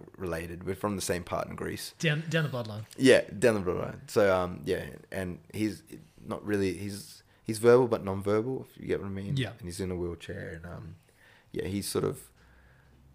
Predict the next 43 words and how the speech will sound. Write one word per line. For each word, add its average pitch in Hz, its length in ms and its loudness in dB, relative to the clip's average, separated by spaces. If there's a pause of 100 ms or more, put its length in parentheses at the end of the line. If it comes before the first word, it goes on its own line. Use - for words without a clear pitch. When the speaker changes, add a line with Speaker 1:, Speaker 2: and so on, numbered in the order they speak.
(140)
Speaker 1:
yeah, - 80 -12
he's, 117 300 -6 (220)
he - 160 -4
sort 135 220 2
of 98 120 2
gets, - 340 -2 (220)
gets - 200 -6
it - 80 -4
when 92 140 -2
I'm 82 300 -4
giving 82 180 -6
it. - 160 -10
Sometimes 95 440 -2
he 90 80 -4
gives 92 200 -6
me 95 80 -2
the 90 120 -6
fingers 90 440 -4
and 87 200 -10 (400)
says, 85 280 -6
you 87 60 -8
know, 87 180 -8
"F - 220 -8
you," 92 300 -2
<laughs> - 40 -4
Speaker 2:
Yeah, - 20 -2
Speaker 1:
a 147 40 6
bit, 151 160 12
Speaker 2:
yeah. 175 180 12
Speaker 1:
but 131 320 6 (440)
it's - 180 -6
all 110 140 6
love. 90 260 -4 (300)
So 90 340 2
I 90 60 -2
guess 87 320 -4
when 98 160 -4
he's 98 140 -2
having 92 200 0
those 90 160 -4
down 87 240 -6
days, 90 400 -8 (600)
um, 85 420 -6